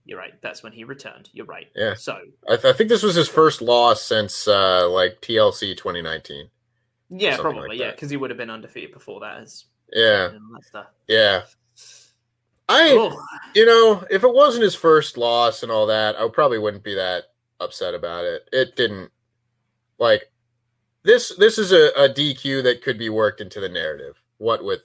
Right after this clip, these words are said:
Speaker 2: the Usos being involved in and all that. Protecting Roman Reigns, and "You didn't think I could kick out? You didn't think I could beat Xavier Woods?"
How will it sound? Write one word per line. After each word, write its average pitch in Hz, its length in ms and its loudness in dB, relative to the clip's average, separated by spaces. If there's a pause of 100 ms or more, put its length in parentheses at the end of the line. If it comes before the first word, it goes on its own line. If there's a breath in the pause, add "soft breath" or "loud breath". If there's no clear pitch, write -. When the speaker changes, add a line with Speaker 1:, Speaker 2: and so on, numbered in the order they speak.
Speaker 2:
the 101 160 -16
Usos 90 600 -6
being 90 200 -12
involved 85 440 -8
in 82 200 -12 (420 soft breath)
and 98 160 -4
all 78 220 -4
that. 67 260 -10 (680)
Protecting 123 560 -2
Roman 95 300 -2
Reigns, 92 360 -2
and 90 100 -12
"You 82 160 -12
didn't 107 220 -10
think 110 180 -6
I 117 120 -6
could - 220 -16
kick 110 200 -4
out? 120 320 0
You 87 60 -12
didn't 98 220 -8
think 98 200 -8
I 110 100 -4
could 101 200 -10
beat 107 340 -8
Xavier 104 340 -6
Woods?" 113 500 -8